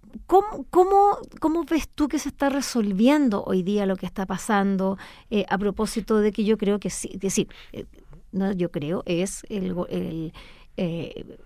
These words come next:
un, un, un momento en el que estamos, eh, topando fondo. Eh,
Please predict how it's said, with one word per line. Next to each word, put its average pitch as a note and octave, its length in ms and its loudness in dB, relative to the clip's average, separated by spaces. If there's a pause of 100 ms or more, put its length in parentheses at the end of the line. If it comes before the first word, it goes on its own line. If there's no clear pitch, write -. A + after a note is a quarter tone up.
(180)
un, G3+ 500 2
un, A3 240 2
un A#3 140 8
momento G#3+ 580 6
en A3 100 6
el F#3+ 100 2
que F#3+ 100 -4
estamos, G#3 480 2
eh, F#3 180 -4 (160)
topando G#3 400 4
fondo. E3+ 600 6 (180)
Eh, E3 420 -6